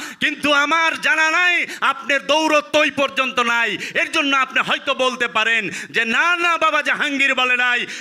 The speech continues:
আমি আমার মুর্শেদের আস্তানায় দাঁড়ায় বলতেছি, আসবেন, আমি যদি দলিল দিয়া, বইয়ের প্রমাণ দিয়া,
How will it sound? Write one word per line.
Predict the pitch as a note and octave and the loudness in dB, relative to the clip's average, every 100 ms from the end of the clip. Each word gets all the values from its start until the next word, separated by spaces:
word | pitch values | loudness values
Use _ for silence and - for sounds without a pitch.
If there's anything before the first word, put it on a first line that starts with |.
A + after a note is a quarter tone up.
| E3+ | -6
আমি | G#3 A#3+ | -2 0
আমার | C4 C#4 | 2 2
মুর্শেদের | C#4+ E4+ - - E4 E4+ | 0 -2 -2 -2 0 2
আস্তানায় | D#4 D4+ - C#4+ C#4 C4+ | 2 0 -2 0 0 0
দাঁড়ায় | B3+ B3 B3 | 0 0 0
বলতেছি, | B3 A#3 A#3 A3+ A#3 A3 - - - | -2 -2 -4 -2 0 0 0 -4 0
আসবেন, | D4+ C4 D#4 D4+ A3+ - A3+ | 0 0 0 0 -2 -6 -2
আমি | D4 D4+ | 0 0
যদি | C4 C#4+ | 0 -2
দলিল | C#4 C#4 E4+ E4 D4 | 0 0 2 2 0
দিয়া, | C4+ C4+ B3 - G#3+ D3 | 0 2 0 -2 -8 -4
বইয়ের | G#3+ D4 D4 | 0 2 0
প্রমাণ | D4 D4+ F4 E4+ D#4 | 0 0 2 2 2
দিয়া, | D4 C#4+ B3 | 0 0 0